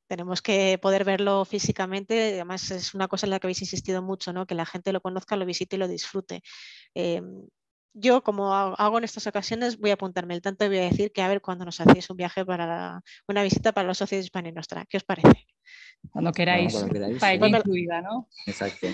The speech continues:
Speaker 1: Me lo apunto, me lo apunto, se lo digo a Bárbara y a ver,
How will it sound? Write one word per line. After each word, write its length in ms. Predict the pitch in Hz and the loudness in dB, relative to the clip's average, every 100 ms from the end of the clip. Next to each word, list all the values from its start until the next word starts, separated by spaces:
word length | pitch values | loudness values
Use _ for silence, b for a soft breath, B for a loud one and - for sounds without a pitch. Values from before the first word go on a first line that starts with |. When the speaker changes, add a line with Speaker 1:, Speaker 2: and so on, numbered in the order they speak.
| 294 - 240 208 | -8 -14 -14 -2
Speaker 1:
Me 120 | 247 | 2
lo 100 | 233 | 4
apunto, 560 | 214 233 247 226 302 403 | 4 2 -2 0 0 0
me 80 | 254 | -2
lo 80 | 190 | -2
apunto, 360 | 208 214 294 320 | -4 -2 -2 0
se 120 | 220 | 0
lo 100 | 196 | 0
digo 180 | 190 190 | 0 0
a 60 | |
Bárbara 480 | 190 220 262 294 311 | -2 -2 -2 -2 -4
y 140 | 214 | -4
a 80 | 175 | -6
ver, 320 | 175 190 190 | -2 -2 -4